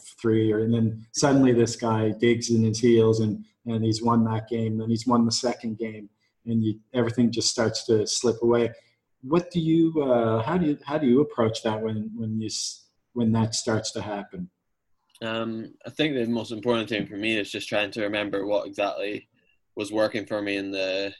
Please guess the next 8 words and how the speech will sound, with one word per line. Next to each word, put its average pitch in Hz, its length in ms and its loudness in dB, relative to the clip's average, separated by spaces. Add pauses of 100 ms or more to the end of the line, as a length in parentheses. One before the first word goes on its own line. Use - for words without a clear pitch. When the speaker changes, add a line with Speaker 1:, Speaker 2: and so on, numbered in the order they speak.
(340)
Speaker 1:
Yeah. 110 100 -6
Speaker 2:
in 98 160 -8
maybe 101 260 -2
in 98 100 -8
those 98 180 -6
first 110 340 -6
two. 120 220 -6 (220)
Um, 98 480 -8